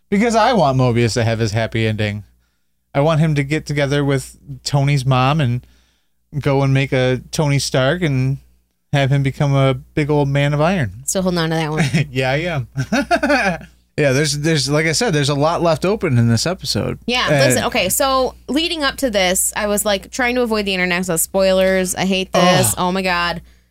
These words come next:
Speaker 2: And I didn't watch it until, well, like, late Wednesday night, and people started posting stuff middle of day Wednesday as if people don't have jobs.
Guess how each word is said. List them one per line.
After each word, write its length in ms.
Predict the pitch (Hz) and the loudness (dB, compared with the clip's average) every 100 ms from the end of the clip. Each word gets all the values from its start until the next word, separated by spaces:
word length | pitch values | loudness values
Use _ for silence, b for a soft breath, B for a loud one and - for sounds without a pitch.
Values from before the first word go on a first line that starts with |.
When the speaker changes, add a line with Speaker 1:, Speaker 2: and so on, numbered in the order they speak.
| b | b
Speaker 2:
And 120 | - 196 | -4 -2
I 60 | |
didn't 200 | 190 190 | -2 0
watch 260 | 185 202 220 | 0 0 0
it 180 | 208 - | 0 0
until, 600 | 196 196 180 175 170 - | -4 0 0 2 0 -2
well, 100 | 160 | -2
like, 140 | 156 165 | -2 -2
late 280 | 175 185 | -2 -2
Wednesday 320 | 190 185 190 190 | -2 -2 -2 -2
night, 260 | 180 180 | 0 -2
and 80 | 185 | -2
people 160 | 190 180 | -4 -2
started 200 | 196 185 | -4 -2
posting 340 | 202 185 214 214 | -2 -2 -2 -2
stuff 380 | 208 196 190 | -2 -2 -4
middle 440 | 220 180 185 190 214 | -2 0 2 2 -2
of 60 | 214 | -2
day 160 | 214 | -2
Wednesday 480 | 220 220 226 208 196 | -2 0 0 0 0
as 120 | 190 | 0
if 80 | 185 | -2
people 160 | 208 208 | -2 0
don't 100 | 214 | 0
have 100 | 226 | 0
jobs. 540 | 220 190 185 175 - | 0 0 -2 -2 -6